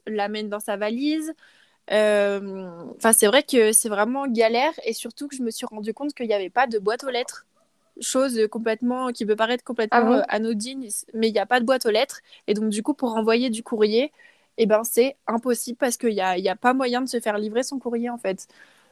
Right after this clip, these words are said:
Speaker 1: Donc, euh, ben, ça aussi, ça m'a, ça m'a perturbée. Et ben, encore jusqu'à maintenant, ben, je me, je me demande comment je vais faire, en fait, pour recevoir, euh, ben, un courrier, choses comme ça. Enfin, il y a, il y a des trucs, euh,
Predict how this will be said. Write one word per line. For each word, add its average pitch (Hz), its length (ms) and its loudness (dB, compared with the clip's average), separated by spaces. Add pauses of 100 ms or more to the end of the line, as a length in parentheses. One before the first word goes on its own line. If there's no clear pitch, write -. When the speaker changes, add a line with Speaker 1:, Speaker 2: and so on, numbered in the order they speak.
Speaker 1:
Donc, 208 200 0
euh, 214 280 6
ben, 196 160 -2
ça 254 160 2
aussi, 277 220 -2
ça - 160 2
m'a, 185 380 -2 (480)
ça 226 200 4
m'a - 120 -4
perturbée. 269 680 2
Et 190 40 4
ben, 185 180 4
encore 262 320 -2
jusqu'à 254 320 2
maintenant, 247 380 -4
ben, 226 140 -2
je 202 120 -8
me, 196 120 -4
je 190 320 -8
me 196 160 -4
demande 214 440 -4
comment 247 240 0
je 254 100 -6
vais 185 80 -2
faire, 277 260 0
en 240 60 -10
fait, 240 200 -2
pour 233 140 2
recevoir, 220 540 2
euh, 202 180 4 (420)
ben, 208 160 6
un 208 40 -4
courrier, 233 680 0
choses 233 240 -8
comme 208 180 -6
ça. 226 180 -2
Enfin, 269 140 -8
il 202 60 -6
y - 20 -2
a, 196 40 -2
il 196 60 -2
y 190 40 -4
a 185 40 -6
des 180 140 -10
trucs, - 340 -6
euh, 190 360 2